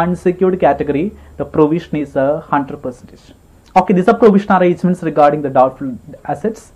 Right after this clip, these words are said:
The last one is loss assets. A loss asset, the provision is a hundred percentage.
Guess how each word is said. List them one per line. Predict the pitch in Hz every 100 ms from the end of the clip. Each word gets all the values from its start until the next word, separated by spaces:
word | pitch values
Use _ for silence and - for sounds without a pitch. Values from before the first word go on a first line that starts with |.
| _ _ _ _
The | 135 147
last | 208 -
one | 214 208
is | 196
loss | 156 160 170 - 156
assets. | - 113 - - - - - -
A | 127
loss | 139 208 240 - 185
asset, | 180 190
the | 165 156
provision | 160 160 170 160
is | 143 135
a | 139 185 226 - -
hundred | 151 151 -
percentage. | 135 - -